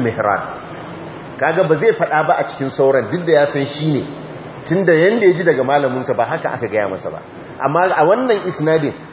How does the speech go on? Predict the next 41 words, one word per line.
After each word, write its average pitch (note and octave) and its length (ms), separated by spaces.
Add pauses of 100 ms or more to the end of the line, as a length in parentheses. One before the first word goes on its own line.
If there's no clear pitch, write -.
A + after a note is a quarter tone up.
Zuhair C#3 480
shi E3 180
haka F3 240
ya B2+ 80
faɗa, G2+ 320
ya C3 140
kira E3+ 260
shi D3 100
da C3 80
nasabar D3+ 360
har G3 260
zuwa F3+ 160
kakansa. A2 460 (880)
Inda G3+ 320
ba E3+ 60
zai F#3 180
faɗi F#3 200
da F3 80
kakan D#3+ 400
nasa D#3+ 240
daga C3+ 220
wajensa D#3+ 380
shi E3 160
Bukhari, B2 400 (400)
in E3+ 80
ya F3+ 80
ce F3 160
Amr F#3 340
bin E3+ 220
Maimun D3+ 400
sai E3+ 160
ya C#3+ 80
ce D3+ 160
ya D#3+ 160
an D3+ 160
ibn E3 240
Mahran. G#2 440 (520)
Yana C#3+ 220
nufin D3+ 280
ibn D3 260
Mahran. G2 680